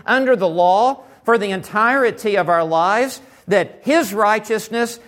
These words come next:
and his obedience would be imputed to us as though we have lived in perfect obedience to this law. Yet what is more, that he would be condemned before Pilate,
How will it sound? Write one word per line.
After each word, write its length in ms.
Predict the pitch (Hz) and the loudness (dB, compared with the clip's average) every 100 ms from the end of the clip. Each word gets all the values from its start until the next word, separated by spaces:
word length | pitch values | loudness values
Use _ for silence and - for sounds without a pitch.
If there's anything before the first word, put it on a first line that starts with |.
| - | -4
and 220 | 190 139 | -4 -2
his 360 | 120 339 262 | 0 2 2
obedience 760 | 226 202 175 208 214 220 226 - - - | -2 -2 -2 -2 -2 -4 -6 -12 -16 0
would 200 | 220 175 | 0 2
be 220 | 226 226 | -2 -2
imputed 760 | 214 202 - 269 320 330 285 | -2 -4 -4 0 2 2 -2
to 280 | 165 254 208 | -4 -4 -4
us 520 | - 202 233 311 - - | 0 0 0 -2 -6 -6
as 300 | 226 180 156 | -2 -2 0
though 200 | 226 208 | 2 2
we 400 | 190 214 277 269 | 2 0 0 -2
have 280 | 254 208 | 0 -2
lived 560 | 180 190 214 262 294 - _ _ - | -2 -2 0 0 -2 -10 _ _ -4
in 180 | 226 214 | -4 -2
perfect 520 | 262 269 277 254 214 | 0 0 0 -6 -2
obedience 640 | 196 156 233 294 277 - | -2 0 -2 -2 -4 -6
to 100 | 190 | -6
this 240 | 175 165 | -6 -6
law. 460 | 160 165 185 240 285 - _ _ _ - | -4 0 0 0 -4 -12 _ _ _ -4
Yet 380 | 226 220 - - | 0 0 0 2
what 220 | 285 320 | 2 4
is 260 | 226 151 | 0 -2
more, 720 | 170 196 320 349 202 175 226 - - _ - | -4 2 4 4 4 2 -2 -8 -20 _ -2
that 420 | 220 208 - - | 2 2 -2 -10
he 180 | 254 294 | -4 0
would 200 | 262 196 | 2 4
be 140 | 214 | 2
condemned 920 | 208 - 220 185 185 220 285 302 233 175 | 0 -4 -6 -4 -2 -2 -2 -6 -12 -8
before 380 | 180 - 202 | -6 0 0
Pilate, 580 | 165 - 208 220 247 269 | 0 0 0 0 0 -2